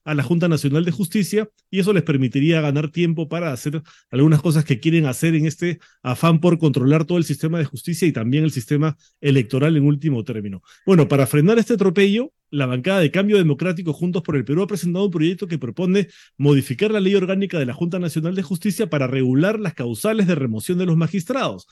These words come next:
porque recordemos que justamente quieren removerlos sin que exista causa grave y amparándose en que la Constitución no dice qué es una falta grave exactamente. Entonces interpretan cualquier cosa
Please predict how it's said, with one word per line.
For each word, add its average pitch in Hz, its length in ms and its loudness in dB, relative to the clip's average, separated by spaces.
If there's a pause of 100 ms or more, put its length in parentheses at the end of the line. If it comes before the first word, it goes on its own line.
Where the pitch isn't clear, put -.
(340)
porque 226 320 4
recordemos 170 460 0
que 156 80 -2
justamente 175 500 -2
quieren 180 200 0
removerlos 170 640 0
sin 139 180 -2
que 131 60 -4
exista 170 360 -10
causa 170 320 0
grave 160 380 2 (320)
y 220 100 -2
amparándose 180 520 2
en 156 40 0
que 139 80 0
la 131 100 -2
Constitución 135 520 -2
no 196 100 4
dice 190 300 0
qué 190 160 -2
es 185 120 -4
una 165 140 -2
falta 156 280 -4
grave 156 360 -2
exactamente. 143 560 0
Entonces 143 320 -2
interpretan 170 540 -2
cualquier 143 460 -2
cosa 185 340 -4